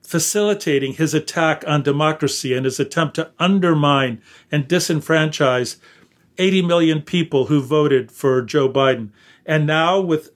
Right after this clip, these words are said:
three days left, ten days left, whatever, you're gonna resign from the president, you're gonna resign your position from the Trump administration. It's insulting. It's insulting beyond belief.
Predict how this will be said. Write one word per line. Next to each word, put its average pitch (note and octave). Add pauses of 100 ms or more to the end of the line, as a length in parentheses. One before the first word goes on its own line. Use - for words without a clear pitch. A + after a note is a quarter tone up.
(120)
three F3
days E3
left, E3+
ten D#3
days D#3+
left, F3
whatever, D3+ (240)
you're D3+
gonna D3+
resign D3
from D3
the C3+
president, D3
you're D3
gonna D3+
resign C#3+
your D#3
position D3+
from C#3+
the B2+
Trump D3
administration. D3+ (340)
It's E3+
insulting. G3 (520)
It's F#3+
insulting G3
beyond D#3+
belief. D3